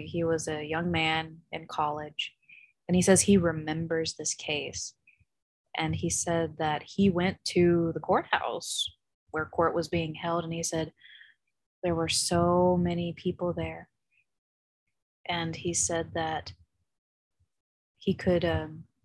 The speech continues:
he said he remembers Garvin Isaacs drawing on the board about call, you know, and putting in, casting doubt on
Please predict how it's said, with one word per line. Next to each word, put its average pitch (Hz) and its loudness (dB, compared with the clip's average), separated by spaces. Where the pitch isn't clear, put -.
he 175 2
said 180 4
he 196 8
remembers 180 6
Garvin 175 4
Isaacs 160 -2
drawing 180 8
on 180 6
the 175 6
board 160 2
about 160 2
call, 180 6
you 170 2
know, 160 0
and 180 4
putting 175 4
in, 165 0
casting 180 2
doubt 165 4
on 160 -2